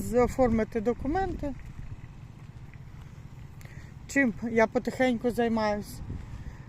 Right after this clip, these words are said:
Е, сьогодні ще двадцяте квітня. Ну, ось через два,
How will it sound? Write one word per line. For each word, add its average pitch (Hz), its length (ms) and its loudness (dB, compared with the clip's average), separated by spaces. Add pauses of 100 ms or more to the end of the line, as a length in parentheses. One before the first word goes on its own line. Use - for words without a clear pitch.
(100)
Е, 208 520 4
сьогодні 262 560 6
ще 226 400 8
двадцяте 202 800 6 (1500)
квітня. 277 400 0 (1700)
Ну, 233 180 6
ось - 160 2
через 233 380 8
два, 208 320 6